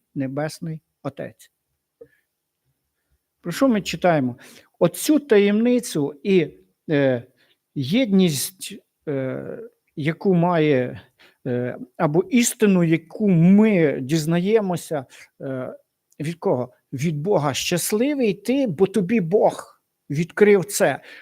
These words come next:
Але коли йому Бог відкрив? Коли Христос був з ким? Та з учнями. Коли Христос з ними перебував, і Він розказував ці таємниці Божі,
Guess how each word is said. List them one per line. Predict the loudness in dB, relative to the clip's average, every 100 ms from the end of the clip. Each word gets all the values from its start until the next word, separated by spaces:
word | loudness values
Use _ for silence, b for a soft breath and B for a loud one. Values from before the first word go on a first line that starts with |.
| B
Але | 4 4 4
коли | 4 4 4
йому | 4 4
Бог | 4 2 2
відкрив? | -2 0 -2 -2 -8 _ b b b
Коли | 4 6 6
Христос | 4 0 -2 -2 0 0 0
був | 2 4 4 0 -10
з | -14
ким? | -4 -2 -2 -10 _ _ _ _ _ _ _ _ _ _ _ _ _ _ _ _ _ _
Та | -4 -4
з | 0
учнями. | -2 -2 -6 -10 -10 -18 _ b b
Коли | 2 4 4
Христос | 2 -2 2 2
з | 2
ними | 0 0 0
перебував, | 0 0 0 0 0 0 0 0
і | 0
Він | 2 2 2 2
розказував | -2 -6 -4 -2 -2 0 0
ці | 0 -4
таємниці | -2 0 0 0 -2 -2 -2
Божі, | 0 -2 -2 -6